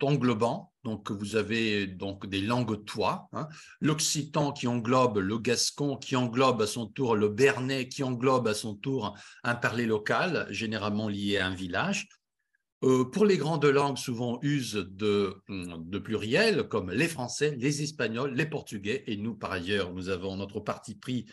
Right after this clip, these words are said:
n'est-ce pas, et de miser sur le, le pluriel de, des francophonies, mais également, euh, des, euh, diversités, des pluralités de glossonymes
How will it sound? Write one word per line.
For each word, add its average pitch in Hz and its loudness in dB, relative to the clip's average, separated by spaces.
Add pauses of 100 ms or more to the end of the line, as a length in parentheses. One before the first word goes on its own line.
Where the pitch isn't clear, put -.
(200)
n'est-ce 98 -8
pas, 98 -4 (300)
et 98 -10
de 95 -4
miser 139 2
sur 107 0
le, 95 -4
le 110 -4
pluriel 110 -2
de, 101 -4
des 101 -4
francophonies, 147 -4 (560)
mais 196 2 (120)
également, 151 0 (300)
euh, 127 4
des, 135 2
euh, 117 -2 (720)
diversités, 165 2
des 143 0
pluralités 127 0
de 147 -2
glossonymes 151 -2